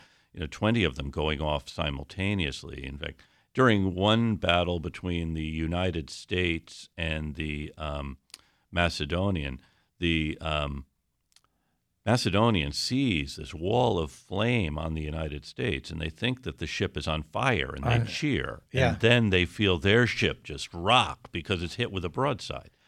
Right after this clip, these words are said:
Speaker 2: They, so it was the guns. Uh, there were so many
Speaker 1: Oh,
Speaker 2: guns sh-,
Speaker 1: yeah. And
Speaker 2: shooting
Speaker 1: when
Speaker 2: so much flame, they thought it was on fire.
Speaker 1: Yeah, and during the battle between the, uh, Chesapeake and the Shannon off Boston Light in,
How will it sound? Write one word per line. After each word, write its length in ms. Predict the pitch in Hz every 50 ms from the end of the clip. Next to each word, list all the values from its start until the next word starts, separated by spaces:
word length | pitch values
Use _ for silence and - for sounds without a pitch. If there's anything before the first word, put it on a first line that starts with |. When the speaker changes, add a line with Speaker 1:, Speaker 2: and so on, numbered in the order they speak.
| _ -
Speaker 2:
They, 140 | 170 185 -
so 220 | - - 165 165 165
it 40 | 151
was 120 | 143 131
the 80 | 127 147
guns. 500 | 131 156 175 170 160 143 131 113 - - -
Uh, 120 | 135 131
there 180 | 135 147 135 135
were 60 | 123
so 120 | - 170
many 180 | 165 170 165 160
Speaker 1:
Oh, 40 | 143
Speaker 2:
guns 400 | 160 165 156 143 135 117 - -
sh-, 80 | -
Speaker 1:
yeah. 120 | 131 - - - - _ _ _ _ - -
And 140 | 107 110 113
Speaker 2:
shooting 220 | 170 165 151 143
Speaker 1:
when 80 | 120 117
Speaker 2:
so 100 | 170 160
much 180 | 156 147 -
flame, 340 | - - 156 156 147 143 131
they 100 | 131 123
thought 180 | - 143 139 131
it 40 |
was 120 | 127 127 120
on 120 | 127 120 110
fire. 200 | - - 120 131
Speaker 1:
Yeah, 60 | -
and 100 | 110 110
during 220 | 139 147 156 156 135
the 80 | 117
battle 320 | 95 127 131 127 120 120 113
between 500 | 90 - - - 113 110 107 107 104 101
the, 260 | 98 95 95 95 95
uh, 120 | 92 92
Chesapeake 580 | 90 - - 117 - - - - 113 101 - -
and 120 | 92 82
the 60 | 82
Shannon 560 | 80 - - - 143 151 151 127 95 71 67 71
off 220 | 76 80 80 _
Boston 440 | - 95 92 90 - - - 85 82
Light 440 | 80 80 92 107 120 113 87 - - -
in, 260 | - 78 76 73 71